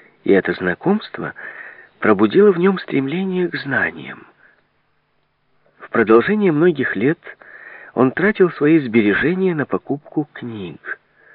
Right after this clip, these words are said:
а немногие часы досуга — на чтение. Когда он женился и у него появились дети — эти часы досуга стали редкими. Приходилось думать о заработке, книги были заброшены и спрятаны в шкаф.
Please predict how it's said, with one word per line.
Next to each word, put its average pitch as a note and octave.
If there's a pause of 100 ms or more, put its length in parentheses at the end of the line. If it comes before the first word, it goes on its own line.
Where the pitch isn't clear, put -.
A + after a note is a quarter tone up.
(300)
а -
немногие F#2+
часы -
досуга — C#3 (300)
на G#2
чтение. G#2+ (1600)
Когда B2+
он F#3+
женился G#2
и A#2+
у G2
него B2+
появились F2
дети — F2+ (460)
эти A#2
часы -
досуга C#3
стали G3+
редкими. B2+ (600)
Приходилось C#3+
думать D#3+
о A2+
заработке, F2
книги D#3
были E2+
заброшены F2+
и -
спрятаны -
в -
шкаф. -